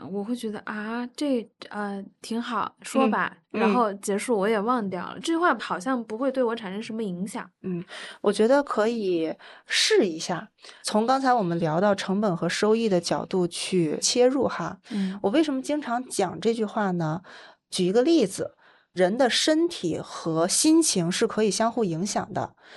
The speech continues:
Speaker 2: 比如说，我可以先让我的心情变得放松，然后我的身体变得舒展。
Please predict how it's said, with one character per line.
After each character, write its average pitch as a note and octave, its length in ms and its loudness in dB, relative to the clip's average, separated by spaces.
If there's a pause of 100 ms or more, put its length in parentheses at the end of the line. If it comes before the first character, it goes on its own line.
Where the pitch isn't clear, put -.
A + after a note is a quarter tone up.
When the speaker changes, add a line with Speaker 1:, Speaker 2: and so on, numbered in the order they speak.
(140)
Speaker 2:
比 F#3 100 2
如 F#3 100 8
说， A#3 300 6
我 F3+ 220 4
可 G#3+ 180 -2
以 G#3+ 140 0
先 A3 280 0
让 A3+ 280 2
我 D#3 120 -2
的 - 360 -6 (260)
心 D4+ 300 2
情 F#3 280 -2
变 A3 160 0
得 F#3+ 80 0
放 G#3 280 0
松， B3 360 0 (120)
然 F3+ 180 2
后 G#3 80 -2
我 F3 100 -2
的 - 120 -8
身 B3 280 -4
体 - 220 -8
变 F#3+ 160 -8
得 F3+ 80 -4
舒 G#3 240 -6
展。 - 280 -4